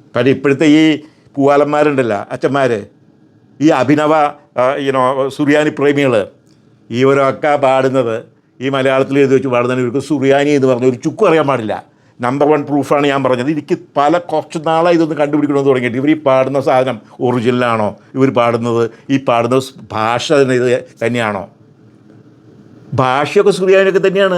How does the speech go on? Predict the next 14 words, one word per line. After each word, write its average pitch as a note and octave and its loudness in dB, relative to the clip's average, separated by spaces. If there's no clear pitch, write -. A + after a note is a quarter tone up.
പക്ഷേ C#3+ -2
അവരുടെ D#3+ -2
ഉച്ചാരണം D#3 0
ഇതൊന്നും E3 0
ശരിയല്ല. E3 4
അതുകൊണ്ടാണ് C#3+ 0
ഈ - -2
പുള്ളിക്ക് D3+ -4
മനസ്സിലാകാതിരുന്നത്, D3+ 0
ഈ, D#3+ 6
ഈ - -2
കൽതായ C#3+ 2
സുഹൃത്തിന് C3 -2
മനസ്സിലാകാതിരുന്നത്. C3 -2